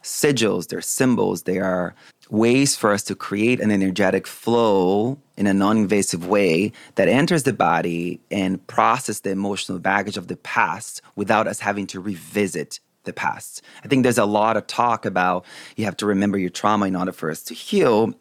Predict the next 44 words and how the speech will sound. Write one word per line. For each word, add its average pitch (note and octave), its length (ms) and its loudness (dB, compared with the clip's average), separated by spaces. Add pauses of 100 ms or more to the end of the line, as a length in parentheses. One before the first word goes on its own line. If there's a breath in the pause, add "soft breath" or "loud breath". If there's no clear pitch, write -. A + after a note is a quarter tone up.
And F#2 120 -2
I'm G2 220 0
a F#2+ 40 -4
big G2+ 880 2 (580 loud breath)
proponent G2 520 0
to F#2 80 -4
saying, F#2 380 0
"No, G#2+ 240 0
you F#2+ 120 2
don't. - 540 -4 (280)
You F#2 100 -8
don't F#2+ 260 0
have F#2+ 240 0
to - 140 -6
remember F2 380 2
what E2+ 140 0
happened E2 380 -2
to E2 60 -2
you E2+ 80 0
in E2+ 60 0
order E2 140 0
for E2 140 -4
you D2+ 80 -2
to - 100 -10
heal. F#2 160 -4
Just A#2 220 2
see C3+ 160 4
how A#2+ 140 4
you G#2+ 140 2
feel G#2+ 360 0
right F#2 180 0
now. G2+ 580 -2 (320 loud breath)
If - 160 -4
you're A#2 80 4
in A2 100 4
a G#2 40 0
perpetual A2 560 -2
state G#2+ 460 0 (400 loud breath)
of, F#2 340 -2
of G2 120 0
anxiety, G2+ 600 0
depression, F#2+ 840 -2 (280 loud breath)
addiction," F#2+ 520 0
and G2 240 0